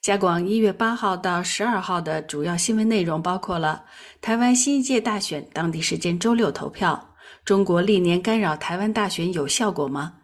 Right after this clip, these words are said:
加广专访渥太华大学台湾研究所所长史国良教授，听听他怎么说。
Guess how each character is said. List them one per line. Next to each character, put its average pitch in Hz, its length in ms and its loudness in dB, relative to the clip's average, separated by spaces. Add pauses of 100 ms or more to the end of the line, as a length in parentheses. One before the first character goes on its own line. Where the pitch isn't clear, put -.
(260)
加 208 180 2
广 175 240 4
专 208 180 4
访 170 240 0
渥 196 120 -2
太 185 160 -4
华 170 160 -2
大 175 180 -2
学 165 240 -2
台 180 220 -4
湾 226 200 0
研 220 220 2
究 240 100 2
所 170 240 0
所 151 240 -4
长 135 220 -4
史 - 260 -2
国 175 220 -2
良 180 180 0
教 185 160 -4
授， 165 320 -2 (300)
听 254 160 6
听 226 220 2
他 277 180 -6
怎 - 140 -12
么 - 80 -18
说。 - 320 -8